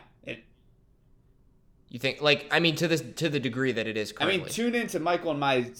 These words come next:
Speaker 1: geopolitical podcast, uh, that we air on Thursdays, but y-, yes. They, they're never gonna play this game.
Speaker 2: They're
Speaker 1: No.
Speaker 2: never gonna play the game?
Speaker 1: They're, they're never gonna play this, this Ukraine, uh,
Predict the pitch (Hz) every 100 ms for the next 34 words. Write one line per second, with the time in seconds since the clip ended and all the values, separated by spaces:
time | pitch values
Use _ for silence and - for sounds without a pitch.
0 | - 120 143 147 147 131 135 135 120 117
1 | 113 113 - 113 107 - - 117 104 101
2 | 98 110 113 110 92 110 107 113 131 131
3 | 120 110 95 - - - 120 113 - -
4 | - - _ _ - - 123 - 131 123
5 | 156 - - - - - _ - - -
6 | - - - - - - - - 160 180
7 | 220 247 226 190 135 127 113 117 - 73
8 | 71 - - - - - - - - -
9 | - - - _ _ _ - - - -
10 | - - - 123 120 127 135 117 - 117
11 | 113 107 101 120 151 - 147 160 165 160
12 | 156 143 131 127 120 117 - - - 120
13 | 117 120 113 113 113 110 107 107 - 113
14 | 113 92 - -